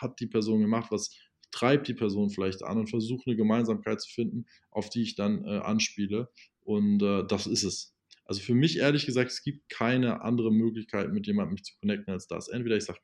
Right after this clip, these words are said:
gar nix und ich hoffe, dass aus meinem Profil hervorgeht, warum ich mich connecte, zum Beispiel beide sind Founder Sustainable Fashion, so, das ist ja relativ eindeutig dann, oder beide kümmern sich um LinkedIn-Brands, hab mich jetzt gerade mit Dina Reit, äh, verknüpft,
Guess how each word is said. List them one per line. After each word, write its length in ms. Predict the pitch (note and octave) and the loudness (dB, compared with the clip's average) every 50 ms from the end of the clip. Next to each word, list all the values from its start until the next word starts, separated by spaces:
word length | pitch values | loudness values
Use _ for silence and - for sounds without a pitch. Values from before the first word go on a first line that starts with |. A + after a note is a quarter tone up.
| _ _ _ | _ _ _
gar 220 | - A2+ A#2 C3+ C#3+ | 0 2 2 2 2
nix 240 | D3 C#3+ - - - - - - - _ | 0 -2 -6 -10 -18 -20 -20 -20 -10 _
und 100 | - G#2+ | -4 -2
ich 120 | G2+ - - | 0 0 0
hoffe, 340 | A#2 A2+ - A#2 G#2+ G#2+ - - - _ - | 0 0 2 2 2 2 0 -6 -14 _ -4
dass 140 | G#2+ G#2 G2+ | -4 -2 0
aus 220 | - A#2 A2+ - | 0 0 0 2
meinem 160 | A2 G#2+ G2 G2+ | 0 0 0 0
Profil 260 | G#2+ - - A2+ G#2 | -4 -4 -2 -2 -2
hervorgeht, 480 | G2 F#2+ - G#2 G2+ G#2 G2 G2 G2 - | -2 0 0 0 2 2 0 -2 -2 -2
warum 220 | F#2+ F#2 G2 G#2 G2+ | 0 2 4 2 2
ich 80 | G2+ G#2 | 2 0
mich 180 | G2 G2 - | -2 -2 -2
connecte, 340 | - G#2 B2 B2+ - - A#2 | -2 0 0 0 -2 -4 -6
zum 140 | - - G2+ | -4 -2 -2
Beispiel 340 | F#2+ F#2 F#2+ F#2 - - F#2+ | 0 0 0 -2 -4 -6 -4
beide 460 | - F2+ F#2 G2 F#2+ G2+ G2 F#2+ F#2+ - - - _ _ | -2 0 2 2 2 2 0 0 -4 -8 -18 -20 _ _
sind 280 | - - G#2 G2+ F#2 F#2 | -4 0 2 2 2 2
Founder 480 | - A2 G2+ G#2 G#2 G2+ G2 F#2 F2+ E2+ | 2 2 2 4 4 4 2 2 0 -2
Sustainable 580 | - G#2+ - - - G#2 G#2 G2+ F#2 E2+ E2 E2 | -4 -6 -6 -2 -2 0 2 2 2 0 -2 -2
Fashion, 380 | - B2 A#2+ A#2+ - - A2 | -2 -2 0 0 0 -2 -2
so, 120 | G2+ G#2 G2+ | 0 0 0
das 220 | G#2 F#2+ - - | -2 -2 -4 -6
ist 160 | - - - - | -6 -8 -6 -4
ja 80 | F#2+ | -4
relativ 400 | E2+ F2 E2+ E2 E2+ - - - - | -2 -2 -4 -4 -4 -8 -10 -8 -6
eindeutig 420 | A#2+ B2+ A#2 A2 G#2 G2+ G2+ - | -4 -2 0 0 0 -2 -2 -2
dann, 160 | G#2+ G2+ G2+ F2 | -2 -2 0 -2
oder 140 | F2 F2+ E2+ | -2 -4 -6
beide 400 | - E2 E2+ F#2+ F#2 F#2+ F#2 - - - _ _ | -4 -2 -2 0 0 0 -2 -6 -10 -20 _ _
kümmern 220 | - A2+ G#2+ G2 F#2 | -2 0 0 0 0
sich 120 | F#2 - | -2 -4
um 100 | F#2 F#2 | -2 -2
LinkedIn-Brands, 1000 | A2+ C3+ C#3 - A#2+ A2 G#2+ G#2 - - _ A2 G#2+ G#2 A2 G#2+ G#2+ A2 G#2+ - | -2 -2 -2 0 0 0 0 -2 -4 -6 _ -2 0 2 2 2 2 2 0 -2
hab 80 | - - | -6 -10
mich 100 | G#2 - | -8 -6
jetzt 180 | G2+ G2+ - - | -6 -8 -8 -8
gerade 200 | F#2 F2+ F#2+ F#2+ | -6 -4 -4 -4
mit 180 | F#2+ F#2 - - - - _ _ - A#2 | -4 -6 -10 -14 -20 -20 _ _ -4 0
Dina 200 | A#2 G#2+ G2+ F#2+ | 2 2 2 2
Reit, 340 | F2+ G2 G#2 A2+ A2 A2 - _ - - _ _ - | 2 4 4 2 2 0 -4 _ -20 -20 _ _ -4
äh, 260 | A2 A2 G#2+ G#2 G#2 | 0 2 2 2 2
verknüpft, 640 | G2+ - A2 G#2 - - - A2+ G#2 G#2+ - - - | 2 0 -2 -2 -2 -2 -2 -2 -2 -4 -6 -14 -16